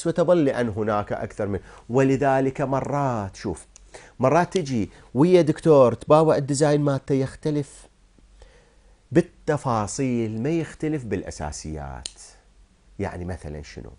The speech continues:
مثلًا أنا هسه أرد أطلع الطلاب مثلًا وياي، وين؟ طالعين نفرض نريد نطلع سفرة،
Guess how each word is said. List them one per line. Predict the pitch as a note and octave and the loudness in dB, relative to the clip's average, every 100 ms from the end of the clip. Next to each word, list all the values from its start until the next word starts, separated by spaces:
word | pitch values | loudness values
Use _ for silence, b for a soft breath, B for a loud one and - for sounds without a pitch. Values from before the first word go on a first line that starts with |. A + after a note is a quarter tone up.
| _ _ _ B B B B B | _ _ _ B B B B B
مثلًا | F3+ D#3 G#2+ E2+ D#2 b b | -4 -2 -4 -4 -8 b b
أنا | F3 C#3+ A#2+ | -2 -2 -6
هسه | - F2+ C#2+ - b - | -8 -10 -10 -12 b -2
أرد | C3+ B2 | 0 0
أطلع | C#3 C#3+ A2+ | 2 4 2
الطلاب | G#2+ - _ - D3 A#2+ G2 G2 | 0 -10 _ -2 0 4 4 2
مثلًا | G2+ A2 B2+ E3 | -4 -4 -4 -2
وياي، | C3+ F#2 E2 F2+ A#2+ _ _ b b b b | -2 0 -2 -4 -6 _ _ b b b b
وين؟ | F3 D3 C#3 C#3 b b | -2 -2 -4 -10 b b
طالعين | C#3+ C#3 - D#3 | 2 2 2 0
نفرض | D3+ F3 E3+ - _ - | 0 -2 -4 -8 _ -8
نريد | D3 C#3 | -4 -2
نطلع | D#3+ - - | -2 -2 -2
سفرة، | - F#2 - D#2+ | -2 -4 -4 -10